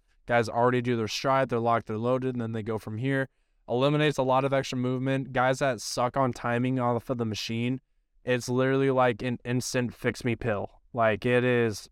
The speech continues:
you know, five minutes, boom, they're going. So we really like to get one of those. Uh, I would like another hitting mat just to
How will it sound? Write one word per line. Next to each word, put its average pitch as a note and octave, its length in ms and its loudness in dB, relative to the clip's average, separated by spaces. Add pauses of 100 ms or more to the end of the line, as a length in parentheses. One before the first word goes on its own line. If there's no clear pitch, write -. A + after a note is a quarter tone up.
(200)
you A2+ 80 -10
know, G2+ 220 -6 (440)
five C3+ 280 4
minutes, B2+ 400 0 (180)
boom, B2+ 360 0 (120)
they're A#2+ 180 2
going. A#2 440 0
So A#2 280 -4 (360)
we C#3 120 0
really D#3+ 320 2
like D#3 200 2
to D3+ 80 -10
get C#3+ 160 -4
one C#3+ 100 -6
of C#3+ 80 -6
those. C#3 340 -4 (280)
Uh, B2 200 -4
I C3 80 2
would D#3 120 4
like F3 160 4
another D3+ 340 2
hitting C3+ 340 -2
mat D#3+ 320 2
just C3 340 -2
to C3+ 500 -2